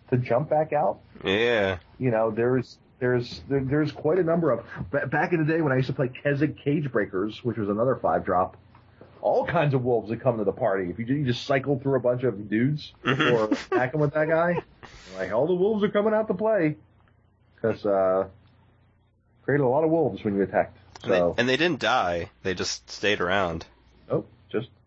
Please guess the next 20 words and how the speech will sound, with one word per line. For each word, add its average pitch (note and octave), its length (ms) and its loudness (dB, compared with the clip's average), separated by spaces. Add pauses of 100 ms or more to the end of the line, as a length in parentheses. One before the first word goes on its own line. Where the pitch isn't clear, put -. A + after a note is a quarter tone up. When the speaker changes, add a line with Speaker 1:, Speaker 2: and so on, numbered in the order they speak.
(360)
Speaker 1:
Called A#2 340 2
Re-, F#2+ 160 -2
Release G2+ 320 0
the C#3+ 80 0
Hounds. A2+ 480 0
Speaker 2:
Just G#2 260 -4
re-, A#2+ 80 0 (200)
<laughs> C#3 180 -10
yeah. - 140 -8 (760)
Speaker 1:
But, G#2 240 -2 (400)
but, A2 200 0
uh, G#2+ 100 2
Survival, F#3 480 0
one F3 160 2
of F3 60 0
those E3 200 0
cards D3 500 -2
that, A#2+ 360 0
uh, G#2 300 2 (520)
it, C3+ 220 -2